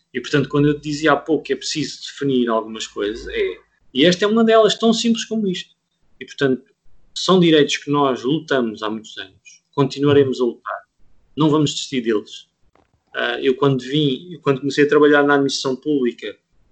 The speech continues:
ah, em dois mil e onze, para tu teres ideia, tinha direito a subsídio de deslocação na minha Câmara Municipal, ah,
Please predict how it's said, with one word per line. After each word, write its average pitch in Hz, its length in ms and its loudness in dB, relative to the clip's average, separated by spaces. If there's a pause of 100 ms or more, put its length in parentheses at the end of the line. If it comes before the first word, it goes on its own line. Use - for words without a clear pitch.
(340)
ah, 113 420 -2 (440)
em 139 100 2
dois 135 180 4
mil 139 200 2
e 135 120 2
onze, 127 560 2 (1300)
para 143 140 2
tu 139 100 -4
teres 139 220 0
ideia, 143 220 6
tinha 135 180 0
direito 139 260 6
a 127 40 2
subsídio 131 380 -6
de 120 80 -8
deslocação 131 640 -4
na 117 80 -4
minha 117 180 -2
Câmara 113 280 -4
Municipal, - 640 -10 (1160)
ah, 113 440 0